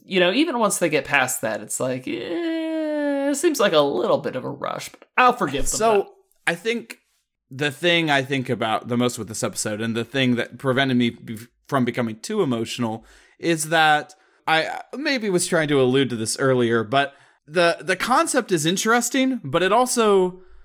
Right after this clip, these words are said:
Speaker 2: is what you would say <laughs> if you were like, "Well,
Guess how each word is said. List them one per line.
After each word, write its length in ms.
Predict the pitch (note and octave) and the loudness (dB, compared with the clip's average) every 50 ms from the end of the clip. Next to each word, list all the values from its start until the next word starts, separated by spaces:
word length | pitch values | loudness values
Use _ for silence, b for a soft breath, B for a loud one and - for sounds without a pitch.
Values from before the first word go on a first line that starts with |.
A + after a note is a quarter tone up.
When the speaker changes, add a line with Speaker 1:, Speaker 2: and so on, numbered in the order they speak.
| b b b | b b b
Speaker 2:
is 240 | F#3 F#3 F3+ E3 E3 | 2 2 2 2 2
what 180 | D#3 F#3+ G3 F3 | 0 -2 0 0
you 100 | D#3+ D3 | -4 -4
would 140 | D3 C#3 B2+ | -2 -2 -2
say 480 | - - F3+ E3+ D3+ D3 C#3+ C#3 C3 - - | 0 2 2 2 4 4 2 2 0 -2 -10
<laughs> 80 | - | -4
if 160 | - E3+ F3 F3 | -4 -4 -4 0
you 120 | D#3+ D#3+ | 0 2
were 120 | D#3 D3 D3 | 4 4 4
like, 220 | D3 C#3+ C#3 - | 4 2 2 0
"Well, 300 | A3+ B3 G3 A3 - - | 2 2 2 2 0 -4